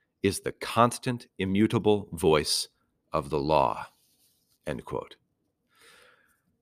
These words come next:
It was a good word from John Owen there. Because God's law, of course, is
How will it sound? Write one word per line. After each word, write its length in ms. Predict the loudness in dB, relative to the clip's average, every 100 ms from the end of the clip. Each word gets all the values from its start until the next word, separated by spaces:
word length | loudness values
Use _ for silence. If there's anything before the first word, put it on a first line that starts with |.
| _ _ _
It 20 |
was 140 | -8 -6
a 80 | -6
good 400 | 4 4 4 0
word 420 | 8 10 8 4
from 180 | -4 0
John 300 | 2 2 2
Owen 360 | 0 0 -2
there. 280 | -6 -10 -14 _ _ _ _ _ -20 -10
Because 240 | -4 -4
God's 400 | 2 4 4 2
law, 600 | 4 6 6 6 2 -4 -12 -8
of 120 | -8
course, 420 | -2 -2 2 0 4
is 300 | 4 4